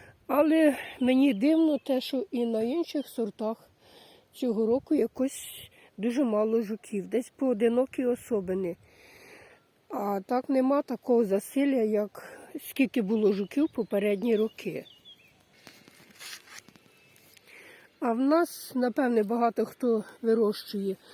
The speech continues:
картоплю, впізнали, це сорт Рів'єра, сорт голландської селекції.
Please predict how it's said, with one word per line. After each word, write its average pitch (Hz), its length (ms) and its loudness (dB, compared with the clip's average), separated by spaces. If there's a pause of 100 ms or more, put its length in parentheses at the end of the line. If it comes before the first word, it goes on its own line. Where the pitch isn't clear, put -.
(200)
картоплю, 220 600 -2
впізнали, 208 680 2
це 208 220 -4
сорт 240 420 -2
Рів'єра, 247 720 0 (800)
сорт 320 240 2
голландської 220 800 0
селекції. 277 1000 -2